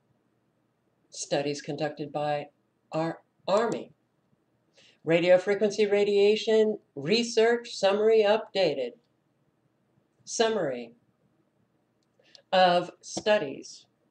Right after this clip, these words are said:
that have found that electromagnetic microwave frequencies affect adversely our health. And this P D F is six hundred and six pages long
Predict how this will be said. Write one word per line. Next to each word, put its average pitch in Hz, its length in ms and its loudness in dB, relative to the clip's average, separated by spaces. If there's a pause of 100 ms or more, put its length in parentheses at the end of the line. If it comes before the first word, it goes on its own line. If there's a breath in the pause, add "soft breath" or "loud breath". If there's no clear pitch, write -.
(160)
that 170 140 2
have 165 200 -2
found 139 520 -2 (240)
that 160 100 -2
electromagnetic 156 960 -4
microwave 165 580 -2
frequencies 151 800 -6
affect 233 760 2 (520)
adversely 170 960 0 (140)
our 175 180 -2
health. 156 500 -2 (320 loud breath)
And 175 260 -2
this 240 240 6
P 233 260 -4
D 226 160 -4
F 180 200 -2
is 175 180 -12
six - 340 -6
hundred 208 380 -4
and 156 80 -8
six - 540 -6 (260)
pages 190 600 -4 (120)
long 165 440 -4